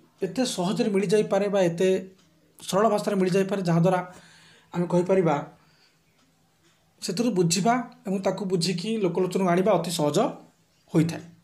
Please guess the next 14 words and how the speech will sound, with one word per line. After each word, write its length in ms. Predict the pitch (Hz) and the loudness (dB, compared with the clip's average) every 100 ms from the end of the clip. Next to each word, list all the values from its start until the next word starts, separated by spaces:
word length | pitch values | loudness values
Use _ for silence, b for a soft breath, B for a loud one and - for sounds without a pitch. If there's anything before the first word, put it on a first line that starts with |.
| _ _ _ - _ _ _ _ _ _ _ | _ _ _ -20 _ _ _ _ _ _ _
ତ 40 | 185 180 170 | 0 0 0
ଆଜି 160 | 175 196 | 0 2
ପାଇଁ 140 | 214 | 0
ପିଲାମାନେ 280 | 202 202 208 208 - | 0 -2 -2 -6 -6
ଆମେ 120 | 165 175 | 0 0
ଏତିକି 200 | 170 190 | 2 2
ଡିସ୍କସନ୍ 460 | 165 165 175 190 190 - | 2 0 -2 -2 -4 0
ଏଣ୍ଡ 160 | 170 175 | 0 2
କରିବା 200 | 185 180 | 0 2
ଲାଗୁଛି। 380 | 170 156 170 175 220 b b b b b b _ | 0 0 -4 -6 -12 b b b b b b _
ଫିଫ୍ଟିନ୍ 320 | 180 170 226 214 | -2 2 0 0
ମିନିଟ୍ 200 | 208 175 | -4 0
ପ୍ଲସ୍ 200 | 185 180 | 0 2
ହେଇଗଲାଣି, 340 | 185 185 196 | 0 0 0